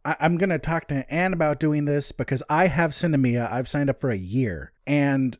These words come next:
I'm kind of stuck in it now because they don't do refunds. It's, it's, uh, in their contract. And, uh, since it's worked for me thus far, I'm,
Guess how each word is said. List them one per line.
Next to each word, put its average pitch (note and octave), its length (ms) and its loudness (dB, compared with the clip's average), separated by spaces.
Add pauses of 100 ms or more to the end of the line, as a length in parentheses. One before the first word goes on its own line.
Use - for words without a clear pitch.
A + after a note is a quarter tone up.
(160)
I'm D#3+ 180 2
kind D#3+ 200 2
of A2+ 100 -4
stuck A3 380 2
in A#2 120 0
it F#2 120 -12
now E2 340 -8
because A#2 300 -4
they C3+ 160 0
don't D#3 480 2
do B2+ 280 2
refunds. A2+ 600 -2
It's, G2 240 -12
it's, - 300 -8
uh, A2+ 180 -4 (100)
in D#3 260 -2
their C#3 200 2
contract. B2 800 -4 (160)
And, D3+ 440 -2 (340)
uh, D3 60 -8 (120)
since B3+ 360 0
it's C4+ 140 0
worked G3+ 260 4
for F3 160 0
me E3 160 2
thus C#3 320 0
far, G#2 380 0
I'm, A2+ 200 -4